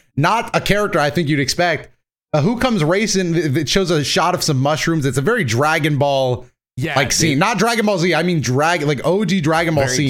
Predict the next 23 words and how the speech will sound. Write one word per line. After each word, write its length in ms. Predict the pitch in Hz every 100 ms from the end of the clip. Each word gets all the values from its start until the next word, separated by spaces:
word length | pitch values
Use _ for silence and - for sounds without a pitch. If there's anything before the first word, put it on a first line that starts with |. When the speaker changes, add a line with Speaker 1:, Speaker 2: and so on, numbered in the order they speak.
| 117
Speaker 2:
Dragon 60 | 113
Speaker 1:
Mushroom 260 | 147 151 135
Speaker 2:
Ball. 60 |
Speaker 1:
Village. 360 | 127 120 113 110
Speaker 2:
It, 60 | - - - _
it 100 | 156
gave 300 | 139 165 202
me, 240 | 196 185
uh, 460 | 143 107 95 87 85 - - _ _ _ _ -
I 20 |
think 120 | 123
you, 100 | 104
you 160 | 82 101
were 60 | 87
just 120 | 87
about 60 | 95
to 40 |
say, 160 | - 92
it 40 |
gave 180 | 95 143
me, 100 | 165
like, 300 | 131 98 87
um, 420 | 90 80 73 69